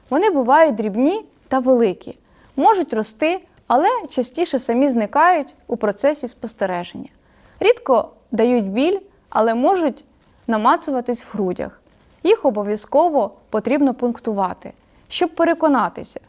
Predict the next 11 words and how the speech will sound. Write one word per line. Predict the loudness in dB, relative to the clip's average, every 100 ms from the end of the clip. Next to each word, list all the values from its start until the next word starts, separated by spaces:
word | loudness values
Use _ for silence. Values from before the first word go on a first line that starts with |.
| _ _
що | -6 -2
це | -2
точно | 2 2 2 -2 -4
фіброаденома. | -2 0 0 0 -2 -2 -6 -8 -14 _ _ _ -20 _
Видаляють, | 2 4 4 4 4 0 -6 _ _ _
якщо | -4 -2 -2 2
вони | 2 0
прогресивно | -2 -2 -4 -2 -2 0 2 0
ростуть | -2 -4 -2 -2 -6 _ -8
і | -2
підозрілі. | 0 0 -2 -6 -8 -10